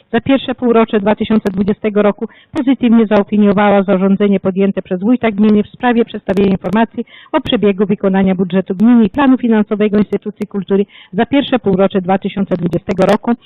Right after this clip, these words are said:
i podpisał przewodniczący g-, y, komisji Zygmunt Dąbkowski. Przepraszam, tam nie odczytałam, że podpisał przewodniczący komisji Wiesław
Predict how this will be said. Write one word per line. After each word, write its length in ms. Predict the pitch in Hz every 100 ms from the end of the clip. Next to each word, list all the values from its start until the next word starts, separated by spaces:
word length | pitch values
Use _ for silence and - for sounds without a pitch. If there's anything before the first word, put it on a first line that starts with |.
| - 285
i 80 |
podpisał 440 | 262 247 - - 196
przewodniczący 600 | - 185 185 190 202 - 180
g-, 340 | 175 175 190 190
y, 40 |
komisji 440 | - 214 247 - 220 - -
Zygmunt 460 | 208 262 233 208 190
Dąbkowski. 500 | 190 214 226 - 226
Przepraszam, 600 | - 190 220 220 220 214
tam 240 | 196 208
nie 140 | 196
odczytałam, 560 | 185 - 190 220 208 214
że 160 | 190 190 - _
podpisał 360 | 269 - 247 196
przewodniczący 680 | - 185 185 196 226 214 208
komisji 440 | - 180 196 208 - - -
Wiesław 380 | 202 - 185